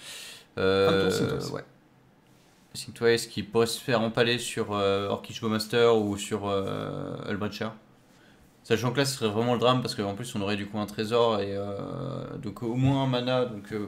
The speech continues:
Speaker 2: avec Veil of
Speaker 1: Mm.
Speaker 2: Summer de up. Genre, ça, ça aurait été un peu la teuf.
Speaker 1: Land go, ouais. Alors,
Speaker 2: Du coup, je
Speaker 1: après,
Speaker 2: pense
Speaker 1: il y a
Speaker 2: que du côté
Speaker 1: l'archétype de Land go.
Speaker 2: d'Alexandre, on va, on va peut-être se caster ce, ce Léovold.
Speaker 1: On a une discard
Speaker 2: Ah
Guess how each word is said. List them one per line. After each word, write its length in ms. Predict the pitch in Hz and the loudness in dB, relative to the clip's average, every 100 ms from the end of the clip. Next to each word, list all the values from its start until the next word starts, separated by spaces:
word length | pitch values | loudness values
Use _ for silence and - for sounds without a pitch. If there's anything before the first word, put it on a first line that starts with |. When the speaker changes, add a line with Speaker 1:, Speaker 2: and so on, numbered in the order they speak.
| 98 | -4
Speaker 2:
avec 280 | 98 101 101 | -4 -4 -4
Veil 180 | 104 101 | -4 0
of 100 | 117 | 0
Speaker 1:
Mm. 20 | |
Speaker 2:
Summer 220 | 113 107 | 0 0
de 100 | 101 | 0
up. 180 | 104 110 - - - - - _ _ _ _ _ - | 0 -2 -10 -20 -20 -20 -20 _ _ _ _ _ -16
Genre, 100 | - | -12
ça, 240 | - - - - | -10 -12 -12 -16
ça 140 | - | -14
aurait 80 | 90 | -12
été 100 | - | -10
un 80 | - | -12
peu 140 | - | -10
la 80 | 107 | -12
teuf. 400 | - - - - - - | -12 -16 -18 -20 -20 -4
Speaker 1:
Land 200 | 120 127 | 0 0
go, 320 | 110 101 107 | 0 0 0
ouais. 80 | - 82 - | -2 -6 -8
Alors, 140 | 80 | -4
Speaker 2:
Du 60 | 151 | 0
coup, 40 | |
je 80 | 165 | 0
Speaker 1:
après, 40 | - | 2
Speaker 2:
pense 160 | 147 | 0
Speaker 1:
il 20 | 170 | 2
y 20 | |
a 40 | |
Speaker 2:
que 40 | 135 | 2
du 40 | |
côté 60 | 107 | 4
Speaker 1:
l'archétype 340 | 107 135 139 | 4 4 2
de 60 | 127 | 4
Land 60 | |
go. 60 | 120 | 4
Speaker 2:
d'Alexandre, 460 | 120 92 143 139 120 | 4 4 4 4 2
on 80 | |
va, 500 | 101 104 98 98 101 101 | 2 4 6 6 4 2
on 20 | |
va 80 | 101 | 0
peut-être 340 | 101 - 147 | -4 -6 -6
se 100 | - | -4
caster 400 | 104 104 107 123 | -6 -6 -8 -8
ce, 360 | 117 - 101 95 | -8 -8 -8 -8
ce 160 | 92 101 | -10 -4
Léovold. 600 | 107 104 113 123 113 98 101 | -2 0 0 0 -2 -6 -4
Speaker 1:
On 120 | 101 | -2
a 60 | 95 | 0
une 100 | 95 | 0
discard 240 | 92 139 | 4 8
Speaker 2:
Ah 120 | 151 | 10